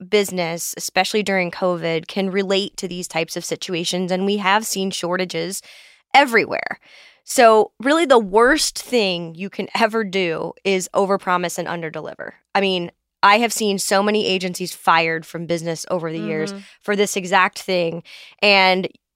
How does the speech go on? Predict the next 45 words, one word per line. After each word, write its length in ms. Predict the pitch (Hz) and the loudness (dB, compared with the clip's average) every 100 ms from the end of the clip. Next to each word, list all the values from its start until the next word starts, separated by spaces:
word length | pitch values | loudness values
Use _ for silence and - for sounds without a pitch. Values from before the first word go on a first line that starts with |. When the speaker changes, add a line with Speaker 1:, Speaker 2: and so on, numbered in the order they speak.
| _ _ _ | _ _ _
Speaker 1:
I 160 | 180 175 | 2 4
can 160 | 185 | 0
see 400 | 180 - 185 185 | -4 -2 -2 -2
where 300 | 180 170 175 | -4 0 4
it's 160 | 175 - | 4 2
going 240 | 190 185 | 0 0
to 60 | 175 | 0
happen 400 | 185 175 147 147 | 2 2 0 -6
too, 260 | - 185 143 | -6 -4 -4
right? 340 | 143 160 165 | -2 -2 -2
Where 100 | 180 | -2
you 180 | 175 175 | -2 -4
see 200 | 175 190 | -8 -8
someone 260 | 185 175 175 | -8 -6 -4
sign 180 | 185 175 | -2 -2
up 80 | |
for 120 | 175 175 | -2 -6
something 260 | 180 175 | -6 -6
and 80 | 175 | -6
you're 80 | 165 | -4
like, 200 | 160 160 | -6 -6
"That 180 | 160 160 | -6 -6
isn't 180 | 151 | -10
even 180 | 156 147 | -14 -16
possible 380 | 151 151 151 156 | -10 -10 -10 -10
with 120 | 160 | -12
the 80 | 156 | -10
number 180 | 160 151 | -12 -10
of 120 | 156 | -8
days 340 | 160 160 - - | -4 -4 -6 -14
we 100 | 170 | -16
have 180 | 156 - | -20 -20
to 100 | - | -6
do 100 | 170 | -4
it," 80 | - _ - | -4 _ 0
right? 240 | 175 180 | 0 0
Speaker 2:
Mm-hmm. 120 | 185 180 180 - - | -6 -16 -16 -20 -8
Speaker 1:
So 460 | - 233 208 190 - _ _ _ _ _ | 6 8 8 6 -2 _ _ _ _ _
don't 340 | 294 277 302 - | 6 8 6 0
do 240 | 220 202 | -4 -2
that. 420 | 165 147 175 240 - | -2 0 0 0 0
If 220 | 240 - | 0 2
you're 100 | 233 | 0
having 360 | 226 233 254 254 | 4 2 4 0
shortages 920 | - 220 208 208 202 196 190 190 | 0 0 0 0 0 0 0 -2